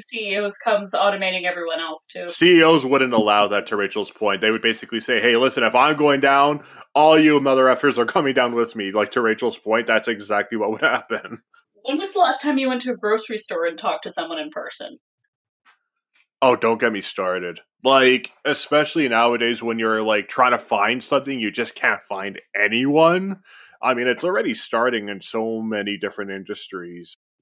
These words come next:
Speaker 1: We're entering a brave new world for employment, for, as James alluded to, copyright law, for so many things.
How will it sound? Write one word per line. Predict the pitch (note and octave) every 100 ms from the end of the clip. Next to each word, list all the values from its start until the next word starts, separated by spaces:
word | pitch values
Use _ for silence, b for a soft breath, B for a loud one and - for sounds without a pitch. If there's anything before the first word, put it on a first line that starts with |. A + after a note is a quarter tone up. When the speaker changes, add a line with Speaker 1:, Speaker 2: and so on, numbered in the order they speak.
| -
Speaker 1:
We're | A#3
entering | - C#4 G4 F4
a | -
brave | G#3+ B3 D4
new | D4
world | - F#3+ F#3+ -
for | F#3+
employment, | F3+ - B3 B3 B3+ C4 B3 - _ -
for, | G#3 G3+ G3+
as | G3+ G3
James | G#3+ G3 G3+
alluded | G3+ F#3+ F#3 -
to, | G3+ F3+ F3+ F3 -
copyright | G#3 G3 A3+ G#3+ G#3 G3+
law, | G3 G#3 G#3
for | G3+ F3+
so | - - G#3+ G#3
many | G3 F#3+
things. | F3+ F3 F3 F#3